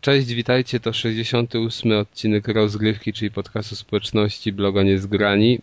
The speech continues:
Ja nazywam się Piotr Kaźmierczak, aka Kaz, a ze mną są Amadeusz Łaszcz, czyli Deusz.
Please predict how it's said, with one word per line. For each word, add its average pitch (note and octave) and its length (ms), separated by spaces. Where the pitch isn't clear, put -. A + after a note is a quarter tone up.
Ja G#2+ 280
nazywam G#2 400
się G#2 180
Piotr - 300
Kaźmierczak, G2+ 800
aka A2 220
Kaz, A2+ 360
a G#2 120
ze A2 200
mną G#2+ 300
są G2 460
Amadeusz G#2+ 560
Łaszcz, G#2 760
czyli G#2 240
Deusz. G2 580